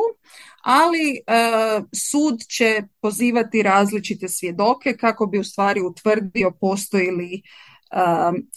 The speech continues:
sumnja glede krivnje, e, okrivljenika i kako bi onda donio, e, preporuke. Znači, nema, nema porota, sudac ima,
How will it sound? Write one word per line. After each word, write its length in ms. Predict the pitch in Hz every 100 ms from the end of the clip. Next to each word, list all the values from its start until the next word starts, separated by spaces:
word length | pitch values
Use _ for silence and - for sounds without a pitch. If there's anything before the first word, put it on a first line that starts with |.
| -
sumnja 520 | - - 226 214 220 175
glede 320 | 180 185 180
krivnje, 680 | - - 196 175 180 156 160 -
e, 160 | 185 170 -
okrivljenika 720 | 196 190 175 190 240 277 277
i 60 |
kako 280 | 233 240 269
bi 140 | 202 220
onda 200 | 226 208
donio, 560 | 202 214 220 202 185 - _ _ _
e, 40 | 180 170 170 _
preporuke. 640 | 202 180 - 143 113 151
Znači, 360 | 185 185 190 208
nema, 540 | 220 226 254 254 208
nema 380 | - 220 208 175 -
porota, 480 | 262 277 - 247
sudac 500 | 214 - 233 214 202
ima, 320 | 220 208 196